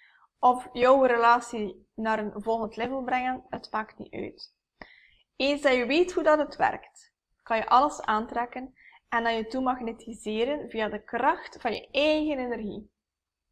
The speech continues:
Dus als je daar benieuwd naar bent, hou dan deze pagina in het oog om meer te weten te komen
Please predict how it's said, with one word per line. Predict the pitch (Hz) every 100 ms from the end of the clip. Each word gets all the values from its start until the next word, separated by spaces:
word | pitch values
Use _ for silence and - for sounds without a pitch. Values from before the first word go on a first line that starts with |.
| _ _ _ _ _ _ _ _ _ -
Dus | 214 -
als | - 302 -
je |
daar | 302 294 285 - -
benieuwd | 226 226 262 269 254
naar | 214
bent, | 202 240 370 - -
hou | 233 254 269
dan | 247 226
deze | 262 269
pagina | 262 - 254 262 220 196 185 - _ _ _ _ _ _ _ _ _ _ _
in | - 269
het | 247 -
oog | 208 240 359 -
om | -
meer | 214 240 -
te | 262
weten | 254 254 247
te | -
komen | 240 240 247 269